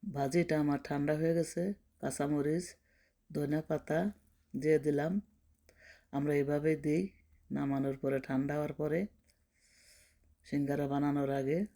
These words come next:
এখন দেব বাদাম, এটা ভেজে রেখেছিলাম। আমরা এইভাবে বাদাম দিয়ে দিই।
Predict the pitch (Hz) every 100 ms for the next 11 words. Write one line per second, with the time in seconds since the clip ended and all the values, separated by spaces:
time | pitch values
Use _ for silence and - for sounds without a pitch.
0 | _ _ _ _ _ _ _ _ _ _
1 | _ 139 135 151 151 143 139 143 151 143
2 | 139 160 208 - _ _ _ _ _ -
3 | _ - 143 135 139 139 156 151 - -
4 | 151 135 156 - 160 156 175 202 _ _
5 | _ _ _ - - - _ _ _ 151
6 | 147 143 143 147 143 139 139 - _ _
7 | - - 139 147 143 135 143 143 143 147